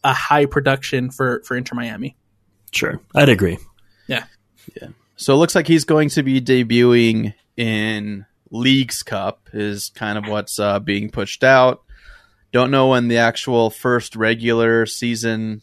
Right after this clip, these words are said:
Speaker 3: match, w-, uh, when he'll be debuting for that. Doesn't look like that information is out. But another thing that's also fun for all you Real Salt Lakers and people who live in Salt Lake City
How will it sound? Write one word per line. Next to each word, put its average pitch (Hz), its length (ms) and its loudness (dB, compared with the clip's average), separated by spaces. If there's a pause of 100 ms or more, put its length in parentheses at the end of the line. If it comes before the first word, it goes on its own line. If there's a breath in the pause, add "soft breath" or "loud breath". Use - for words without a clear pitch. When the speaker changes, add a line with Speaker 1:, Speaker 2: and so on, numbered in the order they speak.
(140)
Speaker 3:
match, 110 440 -4
w-, - 180 -8
uh, 107 280 -6
when 110 200 -6
he'll 113 160 -4
be 110 180 -4
debuting 107 560 -4
for 107 200 -4
that. 113 260 0
Doesn't 113 300 -4
look 113 180 -6
like 104 200 -6
that 107 260 -6
information 110 500 -6
is 107 120 -2
out. 113 220 2
But 135 320 4 (680 soft breath)
another 160 340 6
thing 131 260 2
that's 123 200 2
also 123 340 2
fun 113 340 0
for 120 200 0
all 113 160 6
you 110 200 2
Real 110 380 4
Salt 104 300 -2
Lakers 120 420 -2
and 107 140 -6
people 117 260 -4
who 113 140 -6
live 107 400 -2
in 110 220 -4
Salt 98 240 -2
Lake 101 140 -6
City 110 440 -6